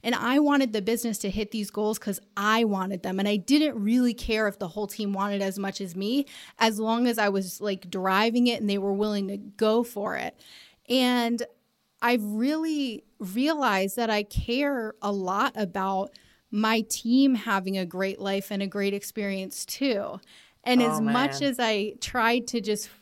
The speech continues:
Speaker 1: focus on this blind ambition, it was out of alignment. There were team members who had jobs that were boring jobs. They were, they were repetitive. It was stuff I would never wanna do.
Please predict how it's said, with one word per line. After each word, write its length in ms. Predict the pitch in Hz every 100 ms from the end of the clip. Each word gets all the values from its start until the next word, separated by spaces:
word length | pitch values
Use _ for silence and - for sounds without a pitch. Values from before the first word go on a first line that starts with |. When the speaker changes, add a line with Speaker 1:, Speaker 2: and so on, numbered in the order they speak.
| _
Speaker 1:
focus 680 | - - 254 240 240 254 247
on 180 | 240 214
this 220 | 220 285 233
blind 480 | 208 208 214 220
ambition, 800 | 208 196 190 262 339 - 208 208 - - - - _
it 180 | 262 269
was 180 | 262 285
out 220 | - 190 214
of 80 | 220
alignment. 720 | 247 240 285 381 262 - -
There 140 | 233
were 120 | 254 254
team 300 | - 254 277
members 400 | 285 240 240 233
who 160 | 240
had 360 | 202 220 208 170
jobs 680 | - 190 240 311 196 196 196 - - _
that 420 | 208 226 247 247 -
were 240 | 226 240 294
boring 580 | 247 190 196 214 269 247
jobs. 720 | 233 269 403 - 202 - 285
They 260 | 233 247 262
were, 340 | 262 262 247 226
they 220 | 233 285
were 180 | 277 294
repetitive. 760 | 262 277 - 277 403 302 196 208
It 80 |
was 120 | 247 247
stuff 240 | 294 294
I 120 | 302
would 160 | 277 233 226
never 260 | 254 320 269
wanna 240 | 208 196
do. 520 | 180 233 359 240 185